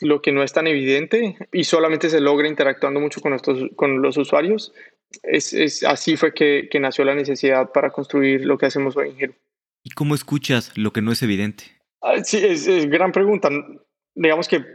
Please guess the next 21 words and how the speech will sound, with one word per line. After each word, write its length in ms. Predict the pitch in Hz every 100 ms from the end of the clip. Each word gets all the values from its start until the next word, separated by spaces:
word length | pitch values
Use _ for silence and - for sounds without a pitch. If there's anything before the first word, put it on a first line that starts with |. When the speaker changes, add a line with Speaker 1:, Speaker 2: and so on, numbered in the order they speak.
| - _ _ _ _ _
Speaker 1:
tal 160 | - 160
vez 440 | 180 196 - - _ _ _ _ _ _ _ - -
uno 220 | 185 202
de 40 |
los 160 | 175 151
ejercicios 460 | 143 131 156 160
que 120 | 165 151
hicimos 360 | 143 143 147
mucho 320 | 151 156 180
fue, 680 | 185 - 147 143 143 147 - -
fue 640 | - 156 143 147 147 147 -
hablar 400 | 147 143 135 131
y, 200 | 139 139
y, 640 | 151 143 135 139 139 -
y 40 |
platicar 600 | 143 156 143 143 - 151 143
con 100 | 156
nuestros 280 | 143 147 135
usuarios 540 | 123 143 151 151 - _
físicamente. 1040 | - 170 151 156 151 131 139 139 151 147 -
Íbamos, 640 | 160 151 151 156 147 -